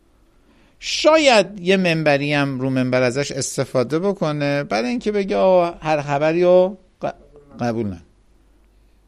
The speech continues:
اما اصل این آیه کجا اومد؟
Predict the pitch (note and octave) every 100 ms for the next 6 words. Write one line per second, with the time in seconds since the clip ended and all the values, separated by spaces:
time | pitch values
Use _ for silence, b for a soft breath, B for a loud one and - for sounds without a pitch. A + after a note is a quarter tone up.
0 | _ _ _ _ _ _ _ _ - A#3
1 | E4 - - A3+ D4+ - D#4 C#4 C#4 C4
2 | C4 A3 F#3+ G3 A3+ A3 F#3+ G3+ A3+ A3
3 | G3+ G3 G3 G3+